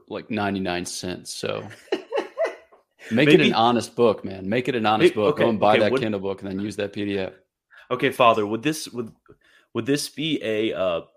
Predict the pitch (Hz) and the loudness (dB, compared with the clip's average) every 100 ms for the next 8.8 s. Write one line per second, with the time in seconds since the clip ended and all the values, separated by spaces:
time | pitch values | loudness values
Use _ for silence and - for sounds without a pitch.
0 | _ 110 - - 143 104 - 117 98 82 | _ -14 -12 -6 -4 -4 -6 -6 -8 -10
1 | 78 - 101 104 95 95 90 - _ _ | -14 -18 -6 -4 -2 -4 -6 -12 _ _
2 | _ - - 113 98 95 113 123 - 113 | _ -14 -6 -6 -4 0 2 0 -6 -8
3 | 113 110 - 107 98 92 107 104 95 - | -4 -4 -4 -10 -8 -8 -8 -10 -14 -10
4 | 123 101 80 90 87 - 101 101 95 107 | -8 -8 -8 -10 -10 -10 -8 -8 -8 -8
5 | 95 98 95 76 98 92 101 92 76 95 | -8 -10 -12 -12 -12 -8 -6 -8 -10 -14
6 | - 90 85 90 80 87 82 82 - - | -12 -12 -10 -12 -12 -16 -16 -14 -14 -14
7 | - _ _ _ _ - _ - 156 226 | -20 _ _ _ _ -20 _ -8 -4 -2
8 | 254 220 175 151 - 127 123 110 | 0 2 4 4 2 -2 -2 -4